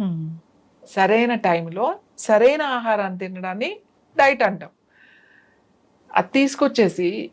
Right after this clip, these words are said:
Speaker 2: ఏ రకరకాల డైట్లు పెట్టి, దానికి ఓ రకరకాల పేర్లు పెట్టి,
Speaker 1: మ్మ్.
Speaker 2: అవన్నీ వేరే కంట్రీలో అన్ని ఫెయిల్ అయిపోయి, అక్కడ అంతా, ఆ, ఫ్లాప్ అయ్యి, అసలు
Speaker 1: మ్మ్.
Speaker 2: అక్కడ డాక్టర్స్ "ఇలాంటి డైట్లు చేయకండి,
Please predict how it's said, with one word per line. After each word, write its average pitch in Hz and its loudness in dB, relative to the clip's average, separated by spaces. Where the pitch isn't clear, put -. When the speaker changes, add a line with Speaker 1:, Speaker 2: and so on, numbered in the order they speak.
Speaker 2:
ఏ 233 4
రకరకాల 226 2
డైట్లు 214 -2
పెట్టి, 165 -6
దానికి 214 -4
ఓ - 0
రకరకాల 214 0
పేర్లు 214 -2
పెట్టి, 175 -8
Speaker 1:
మ్మ్. 180 -2
Speaker 2:
అవన్నీ 220 2
వేరే 240 4
కంట్రీలో 226 -4
అన్ని 214 -4
ఫెయిల్ 220 -2
అయిపోయి, 190 -4
అక్కడ 190 -2
అంతా, 190 0
ఆ, 165 -8
ఫ్లాప్ 208 4
అయ్యి, 170 -10
అసలు 202 -2
Speaker 1:
మ్మ్. 202 0
Speaker 2:
అక్కడ 214 -2
డాక్టర్స్ 208 2
"ఇలాంటి 214 0
డైట్లు 196 -2
చేయకండి, 208 -4